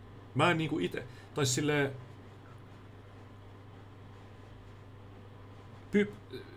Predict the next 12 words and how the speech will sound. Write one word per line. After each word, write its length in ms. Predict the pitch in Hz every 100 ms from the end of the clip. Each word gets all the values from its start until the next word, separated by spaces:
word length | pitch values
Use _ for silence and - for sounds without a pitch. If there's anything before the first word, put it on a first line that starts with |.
| -
siis 420 | 151 143 - - - -
tää 80 | 185
on 60 |
nyt 100 | 180
niinku 200 | 170 151 -
kysymys, 540 | 165 123 90 82 -
mikä 160 | 92 90
mulla 160 | 87
vaan 160 | 92 92
herää 320 | 110 92 80
silleen, 260 | 92 92
että 120 | 98